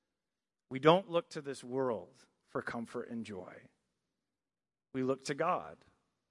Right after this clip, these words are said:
and we fear him. Philip Ryken says the following. He says, "To live a God-fearing life is to live in constant awareness of the presence of God, who is even closer than,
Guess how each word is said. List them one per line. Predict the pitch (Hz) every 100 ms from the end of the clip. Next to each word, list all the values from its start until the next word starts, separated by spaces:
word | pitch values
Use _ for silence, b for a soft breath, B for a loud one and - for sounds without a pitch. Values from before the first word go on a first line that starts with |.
| _ _ _ _
and | 113
we | 113
fear | 113 - 170 170 156
him. | 95 - - _ _ _ _ _ _ _ _ _ _ _ _ _ _ _
Philip | 175 165
Ryken | 156 165 165 147
says | - 151 123
the | 139
following. | - 160 170 156 123 131
He | 139
says, | 135 160 - b b b -
"To | 180
live | 170 196
a | 208
God-fearing | 170 143 165 185 - 185 180 170
life | 156 160 160
is | 175 -
to | 165
live | 151 165
in | 151 135
constant | - - 160 180 - 185 196
awareness | 156 143 151 165 165 156
of | - 131
the |
presence | 120 - 156 156 180 -
of | 170
God, | 139 143 147 147
who | 139 147
is | 135 147
even | 170 165 170
closer | - 147 139 147 135 b b b b b _ _ _ _ _ _ _ _ _ _ _ _ -
than, | 135